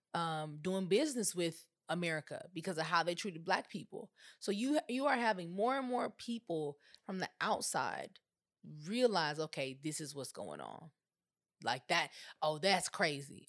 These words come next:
Oh, they cra-, oh, they ruthless over there. Oh, they are, oh, they are on some fucked up ass shit." And so I feel like before it was in the hands of black people.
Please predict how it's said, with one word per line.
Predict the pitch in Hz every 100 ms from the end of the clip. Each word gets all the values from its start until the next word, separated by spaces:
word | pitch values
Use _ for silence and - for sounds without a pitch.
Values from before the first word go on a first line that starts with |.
| _
Oh, | 196 180
they | 240 196
cra-, | - 190 165
oh, | 175
they | 214 262
ruthless | 190 240 220 185 156
over | 123 123
there. | 131 90 -
Oh, | 196
they | 226 285
are, | 147 160 151 143 127 _
oh, | 202 -
they | 190 240
are | 240 196 -
on | 170 170
some | 143 139
fucked | 180 - 170
up | 151 151
ass | 139 143
shit." | - 160 - _ _ _ _ _ _ _ _
And | 185 180
so | - 170 156 151 - _ _ _ -
I | 156
feel | 160 175
like | 165 151 147 - - _ _ _ _ _ _ _ _ _ _ _ _ _ -
before | 175 180 - 220 262 269 269
it | 196
was | 185 165
in | 160
the |
hands | 147 165 156
of | 143
black | 147 123 -
people. | - - -